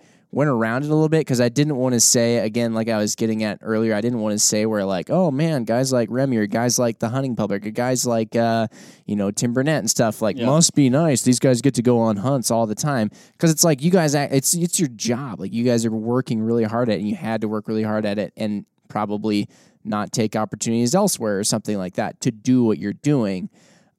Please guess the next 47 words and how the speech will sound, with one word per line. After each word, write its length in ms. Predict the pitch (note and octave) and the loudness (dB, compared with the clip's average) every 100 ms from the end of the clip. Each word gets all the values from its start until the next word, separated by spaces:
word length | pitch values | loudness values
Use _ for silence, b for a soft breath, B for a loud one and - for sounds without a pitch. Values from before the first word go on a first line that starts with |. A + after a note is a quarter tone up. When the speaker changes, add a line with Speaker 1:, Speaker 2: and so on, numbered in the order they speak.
| _ - | _ -4
Speaker 1:
You 80 | B2 | 0
know, 140 | A2+ | 0
but 160 | G2+ G#2+ | 0 0
sometimes 420 | C#3+ C3+ B2+ A2+ | 0 2 0 0
when 80 | A2+ | 0
I 80 | G#2+ | 0
think 240 | A2+ - | -4 -2
people 280 | A#2+ A2+ A#2 | -2 0 0
are 100 | A2 | 0
like, 220 | G#2 - | -2 -4
"Oh, 60 | D#3 | -6
I 180 | D3+ D3 | -6 -2
need 180 | E3 B2 | -2 0
to 40 | |
get 140 | A#2+ A#2 | -2 -2
into 180 | A2 G2 | -2 0
self-filming," 600 | - G#2+ G2+ G#2+ G2 F#2+ | 2 0 -2 -4 -4 -6
it's 140 | - | -4
like, 140 | F#2 A2+ | -4 -2
well, 220 | E3+ F3+ | 0 0
if 100 | F#3+ | 0
you 80 | G#3+ | -2
have 100 | G3+ | -2
a 60 | |
full-time 440 | - F#3+ - F3 D#3+ | -2 -4 -2 -2 0
job 320 | C#3 D3 E3 | -2 -2 -4
and 80 | B2 | -6
a 40 | |
family 400 | - A#2+ D#3+ D#3+ | -4 -4 -2 -4
and 80 | C3 | -2
you 80 | C#3 | -4
only 100 | C3+ | -4
get 140 | C3+ | -6
to 80 | A#2+ | -2
go 160 | C3 | 0
out 180 | B2+ G#2 | 0 -2
hunting 240 | B2 C3+ B2 | -4 -4 -4
every 160 | A2 | -4
once 240 | G#2+ A#2 - | -4 -4 -4
in 60 | |
a 40 | C3+ | -4
while, 200 | C#3+ D3 | -4 -6
it's 100 | A2 | -6
like, 180 | - | -8
might 200 | - G#3+ | -6 -6
be 80 | D4+ | -6
kinda 200 | - E4+ | -8 -10